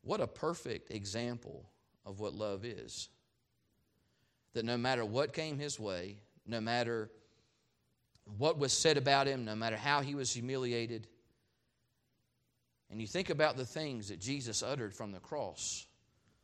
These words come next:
As he was humiliated there in front of everyone and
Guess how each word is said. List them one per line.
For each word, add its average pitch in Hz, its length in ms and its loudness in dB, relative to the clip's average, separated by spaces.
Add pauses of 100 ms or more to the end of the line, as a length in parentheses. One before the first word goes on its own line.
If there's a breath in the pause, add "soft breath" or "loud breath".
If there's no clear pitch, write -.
(1040)
As 156 240 8
he 190 180 8
was 131 380 2
humiliated 170 840 8
there 156 280 10
in 131 80 -2
front 165 220 2
of 143 120 4
everyone 131 580 6
and 107 160 -4